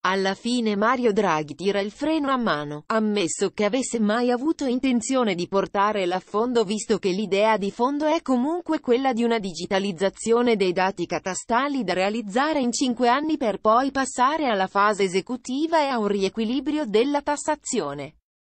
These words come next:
In ogni caso però le condizioni politiche per un intervento evidentemente non ci sarebbero state.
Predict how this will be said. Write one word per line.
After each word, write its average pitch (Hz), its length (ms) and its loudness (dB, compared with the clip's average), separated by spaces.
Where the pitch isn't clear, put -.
In 214 180 2
ogni 262 340 0
caso 240 320 -2
però 233 300 0
le 175 160 0
condizioni 196 720 -2
politiche 180 640 -6
per 202 180 0
un 226 140 2
intervento 254 640 -4
evidentemente 233 960 -4
non 247 200 -2
ci 240 200 -6
sarebbero 285 520 0
state. 160 580 -6